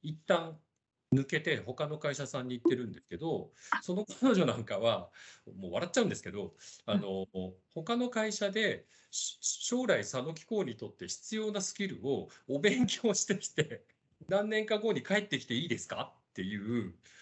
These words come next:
ことを言われて、そうそうそう。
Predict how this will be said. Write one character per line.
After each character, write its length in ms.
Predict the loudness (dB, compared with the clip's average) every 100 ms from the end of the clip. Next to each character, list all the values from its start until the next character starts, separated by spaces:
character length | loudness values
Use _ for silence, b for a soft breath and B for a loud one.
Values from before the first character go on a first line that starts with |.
| B B B
こ 140 | -6 -2
と 140 | 4
を 80 | 4
言 140 | 2
わ 100 | 0
れ 100 | -2
て、 540 | 0 4 4 4 -2 -10 _ _ _ _ _ _
そ 200 | -4 -4
う 40 |
そ 140 | -6 -12
う 60 |
そ 160 | -8
う。 40 | -10